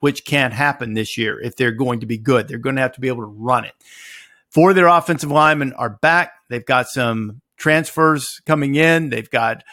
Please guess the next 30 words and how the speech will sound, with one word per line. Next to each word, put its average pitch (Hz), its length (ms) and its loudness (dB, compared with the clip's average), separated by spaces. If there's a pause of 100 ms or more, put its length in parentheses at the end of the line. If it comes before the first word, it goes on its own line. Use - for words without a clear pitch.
(100)
you 131 100 -4
know, 120 100 0
the 117 120 -4
career 131 320 -2
starts 151 400 2
numbers 151 680 2
look 151 340 -2
pretty 147 260 0
good. 143 340 4
It's 135 120 -8
in 131 100 0
the 135 80 -2
one 139 320 0
thirties 139 500 0
when 131 100 -2
you 123 140 0
add 131 180 4
all 127 180 4
of 127 80 0
it 127 120 -6
together, 123 480 -2
guys 120 320 0
who've 123 120 -8
started 120 380 -2
other 120 180 -2
places, 123 560 -8
that 113 200 -4
type 120 260 -2
of 104 100 -14
thing. 123 320 -8